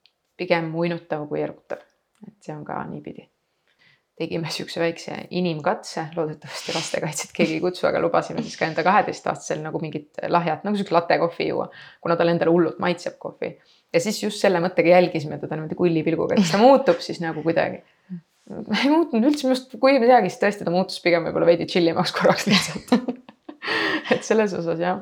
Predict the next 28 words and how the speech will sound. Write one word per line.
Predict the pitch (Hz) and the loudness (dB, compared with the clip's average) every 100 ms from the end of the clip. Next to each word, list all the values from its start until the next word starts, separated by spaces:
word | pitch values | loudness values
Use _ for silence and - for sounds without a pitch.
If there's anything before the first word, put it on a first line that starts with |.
| - | -2
et | 170 | 0
ma | 185 | 2
ise | 180 160 | 4 4
kohvi | 180 - | 2 2
ei | - | 2
joo, | 240 196 | 6 4
aga | 170 | 4
mul | 165 165 | 2 2
abikaasa | 170 156 165 | 2 0 -2
ütleb | - - | -4 0
ka, | 151 | 2
et | |
ta | - | 2
joob | 151 | 0
kohvi | 170 160 | 0 0
ju | 160 | 0
maitse | 160 151 - | -2 -6 -6
pärast, | - - - | -6 -6 -8
et | |
see | - - - - _ - | -4 -2 -4 -10 _ -12
mi-, | 156 - | -10 -8
mingisugust | 160 156 - - | -6 -6 -6 -8
nagu | 160 | -10
siukest | 151 - - | -12 -8 -4
energiat | 165 170 156 - | 0 0 -2 -6
talle | 160 175 | -6 -4
ei | |
anna. | 165 - | -6 -10